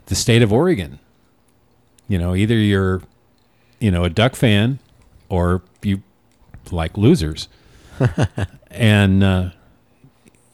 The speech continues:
you know, uh, Cristobal embraced that. And of course, you know, Taggart, sure,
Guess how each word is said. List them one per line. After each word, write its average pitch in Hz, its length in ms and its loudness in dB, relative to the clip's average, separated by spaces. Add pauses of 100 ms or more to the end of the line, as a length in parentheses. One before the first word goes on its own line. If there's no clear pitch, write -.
you 139 140 2
know, 117 140 4
uh, 120 200 -2 (100)
Cristobal 151 480 2
embraced 113 460 2
that. 71 280 -6 (1300)
And 104 200 2
of 98 100 -2
course, 117 380 4
you 120 60 2
know, 98 140 2
Taggart, 117 500 0 (500)
sure, 78 380 -4